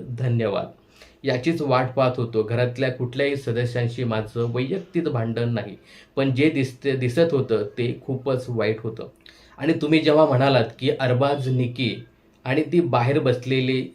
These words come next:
जिचं नावही तुम्हाला घ्यायची इच्छा नाही, ते तिघं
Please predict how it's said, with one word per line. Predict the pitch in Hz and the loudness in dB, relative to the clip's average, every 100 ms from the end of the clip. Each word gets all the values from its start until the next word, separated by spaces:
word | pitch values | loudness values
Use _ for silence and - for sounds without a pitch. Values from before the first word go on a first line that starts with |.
| 123 | -6
जिचं | 127 123 151 | -4 0 0
नावही | 131 127 147 147 | 2 2 0 -2
तुम्हाला | 127 123 127 120 | 0 0 2 0
घ्यायची | 113 110 - 131 - | 0 -2 -2 -8 -6
इच्छा | 127 123 139 131 | -10 -6 -2 0
नाही, | 110 98 - - | 0 -4 -10 0
ते | 160 170 | 2 2
तिघं | 147 127 156 110 | 0 2 4 4